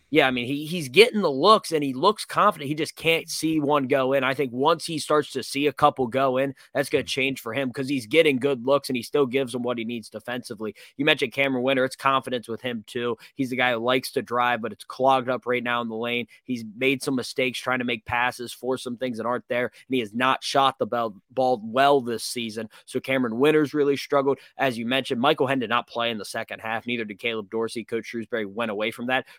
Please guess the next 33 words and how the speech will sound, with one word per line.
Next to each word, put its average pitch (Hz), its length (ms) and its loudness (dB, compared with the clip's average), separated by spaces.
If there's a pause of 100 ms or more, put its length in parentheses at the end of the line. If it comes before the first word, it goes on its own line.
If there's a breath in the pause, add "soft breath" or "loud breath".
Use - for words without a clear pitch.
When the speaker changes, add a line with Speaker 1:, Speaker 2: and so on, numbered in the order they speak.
Speaker 1:
Credit 165 240 6
to 127 80 -2
Keba 131 240 0
Jai. 117 360 0
He 123 140 -4
played, 120 400 -4
as 120 160 -2
you 110 80 -8
said, 120 160 -4
he 117 60 -4
had 113 140 -6
three 131 180 0
points, 123 340 -6
but 113 120 -10
what 127 160 0
he 135 100 -2
did 127 240 -4
on 120 200 -2
the 104 100 -6
glass 113 540 -2 (200 soft breath)
and 110 80 -8
playing 120 260 -2
really 123 360 -2
active 120 380 0
Speaker 2:
Yeah. 90 40 -10
Speaker 1:
physical 110 400 -6
basketball, 113 520 -2
he 131 100 0
had 139 100 4
a - 20 0
really 123 300 0
good 113 220 -6
game 113 240 -4